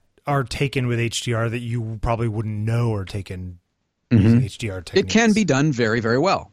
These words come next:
Speaker 1: Yep. It can be done seamlessly, so it looks like just a really well, I think part of it is that as good as cameras are and as good as your eyes are about having a real wide dynamic range,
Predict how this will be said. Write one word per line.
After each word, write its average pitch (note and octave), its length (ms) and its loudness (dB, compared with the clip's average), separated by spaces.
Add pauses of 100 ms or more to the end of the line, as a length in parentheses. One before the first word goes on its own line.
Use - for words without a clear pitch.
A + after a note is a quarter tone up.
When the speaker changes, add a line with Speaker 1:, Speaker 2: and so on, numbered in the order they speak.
(100)
Speaker 1:
Yep. F#3 140 -2 (120)
It F3+ 100 0
can G#3+ 120 2
be G3 100 0
done G3 240 2
seamlessly, D#3+ 680 0
so C3+ 220 0
it C3+ 80 -4
looks D3 240 -2
like C3+ 360 0
just C3+ 280 -2
a C3 140 0
really B2+ 400 0
well, B2 320 -2 (240)
I E3+ 80 0
think A#3+ 240 -4
part - 260 -2
of G3+ 100 -2
it F3 80 -2
is D#3 180 -4
that C3+ 380 -2 (240)
as D#3 220 0
good G3 300 -2
as E3 580 0
cameras D3+ 400 -2
are C3 160 2
and C3+ 100 -2
as B2+ 120 -4
good G#3 160 0
as E3 120 0
your D#3+ 160 0
eyes D#3 380 0
are B2+ 300 0
about A2 440 -2
having A2+ 380 -2
a G#2+ 80 -4
real A#2 380 0
wide A#2 260 0
dynamic A2 460 -2
range, G#2 500 -4